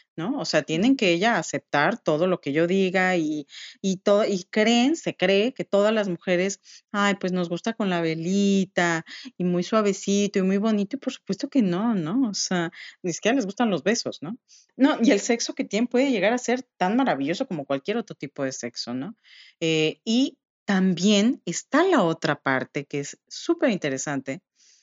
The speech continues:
Speaker 1: que los hombres también les puede gustar un tipo de sexo mucho más suave, lindo, eh, mm, un, una cuestión romántica. Ellos también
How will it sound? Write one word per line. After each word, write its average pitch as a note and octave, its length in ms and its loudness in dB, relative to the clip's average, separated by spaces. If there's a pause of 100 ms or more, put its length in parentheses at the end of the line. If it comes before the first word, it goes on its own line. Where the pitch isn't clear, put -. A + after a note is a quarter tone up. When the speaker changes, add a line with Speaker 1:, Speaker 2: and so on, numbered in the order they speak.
(280)
Speaker 1:
que A3+ 100 0
los C4 180 2
hombres F#4+ 240 2
también D4 260 4
les E4+ 120 0
puede E4 220 4
gustar C4 380 2
un C4+ 120 6
tipo C4 260 0
de A3+ 80 0
sexo A#3+ 340 -2
mucho G3+ 300 -2
más G#3 300 0 (360)
suave, G3+ 960 2
lindo, G3 840 2 (460)
eh, E3 800 0 (360)
mm, F#3 60 -16 (320)
un, A3 320 -2
una A3+ 180 -2
cuestión G3+ 440 0
romántica. F#3 1080 0 (220)
Ellos A3+ 260 -6
también F#3 380 2